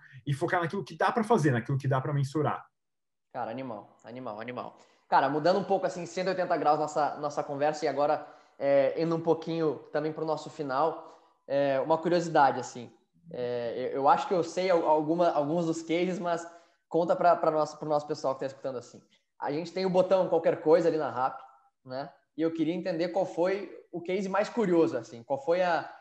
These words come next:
Speaker 2: qual foi a coisa mais maluca que já pediram dentro do, dentro do qualquer coisa ali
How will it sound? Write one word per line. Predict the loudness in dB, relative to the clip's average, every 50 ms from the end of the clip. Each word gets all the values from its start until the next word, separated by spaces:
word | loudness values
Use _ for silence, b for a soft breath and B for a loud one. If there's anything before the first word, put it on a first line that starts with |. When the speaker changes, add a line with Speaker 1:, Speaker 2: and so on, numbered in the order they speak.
| -20 _ _
Speaker 2:
qual | -6 -6 -6 -4 -2
foi | -2 -2 0 0 0
a | 0 0 -2 -2
coisa | -2 0 0 2
mais | 2 2 2
maluca | 4 4 4 4 2 0 -4
que | -4 0
já | 0 0
pediram | 0 0 -4 -6 0 0 2 2 0 -2 -6 -10 -20 _ _ _ _ -8
dentro | -4 -2 -2 -2 -2 -4 -4
do, | -2 0 0 0 -2 -4 -6 -10 -14 -14
dentro | -6 -4 -2 -2 -2 -4 -6 -6
do | -4 -2
qualquer | -2 -2 0 0 0 -2 -2 -2
coisa | -2 0 0 0 0 0
ali | -2 -4 -4 -6 -8 -10